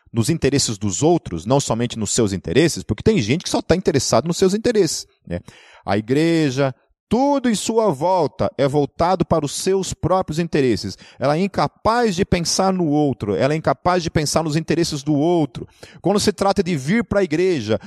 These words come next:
ou ficar em casa, ela pensa nela e ela fica em casa. Que se lasque as outras pessoas,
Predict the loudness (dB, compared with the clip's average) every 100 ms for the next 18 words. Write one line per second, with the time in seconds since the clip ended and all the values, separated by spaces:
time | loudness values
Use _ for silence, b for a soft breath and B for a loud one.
0 | -4 -2 -2 -4 -2 -2 -2 0 2 2
1 | 2 0 -2 B 2 2 0 -2 0 -2
2 | -2 0 -2 -2 -6 -4 0 2 2 -2
3 | -4 -6 0 2 2 -2 -2 -4 0 0
4 | 2 2 0 -2 -4 -2 -4 -4 -6 -6
5 | 0 2 2 0 -8